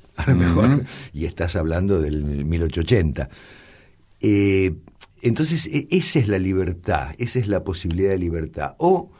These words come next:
Speaker 1: en una función, como me ha ocurrido, un actor que me diga, eh, "Oye, en, en, en,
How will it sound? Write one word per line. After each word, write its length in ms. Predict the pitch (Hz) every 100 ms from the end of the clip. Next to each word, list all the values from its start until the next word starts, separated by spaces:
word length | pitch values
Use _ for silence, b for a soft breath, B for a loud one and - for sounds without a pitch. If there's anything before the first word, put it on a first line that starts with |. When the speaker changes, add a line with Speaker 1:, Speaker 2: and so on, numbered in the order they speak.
| b b b b _ _ _ -
Speaker 1:
en 280 | 90 107
una 240 | 185 202 120
función, 800 | 101 120 123 - 156 139 151 - - _ _
como 280 | - 58
me 80 | 60
ha 60 | 76
ocurrido, 640 | 82 131 147 123 113 113 -
un 220 | 104 113
actor 420 | 117 113 127 131
que 120 | -
me 100 | 101
diga, 380 | 104 110 107 104 B B B B B B
eh, 300 | 147 151 -
"Oye, 280 | - 151 143
en, 80 | 135
en, 120 | 135
en, 120 | 127